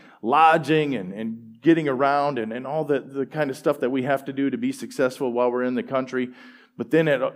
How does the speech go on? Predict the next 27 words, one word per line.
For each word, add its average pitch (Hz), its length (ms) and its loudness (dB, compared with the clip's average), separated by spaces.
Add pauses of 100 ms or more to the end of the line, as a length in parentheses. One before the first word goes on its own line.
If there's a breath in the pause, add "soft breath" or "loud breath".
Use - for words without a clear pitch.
I'm 120 360 0
also 143 600 0 (280 loud breath)
working 131 420 0
on 117 100 0
these 113 220 -4
messages. - 640 -8 (420 soft breath)
And 113 100 -4
I'm 135 160 -2
just 117 180 -10
getting 123 220 -2
all 117 200 -6
deep, 110 400 -8
and 113 100 -10
I'm 113 160 -8
like, 107 180 -8 (420 soft breath)
you 107 120 -10
know, 107 80 -10
I'm - 160 -14
trying 113 320 -12
to 113 100 -8
just, 110 180 -12
I'm 123 160 -10
finding 123 440 -10
all 123 160 -6
this 117 160 -10
stuff 127 480 -2
and, 101 200 -12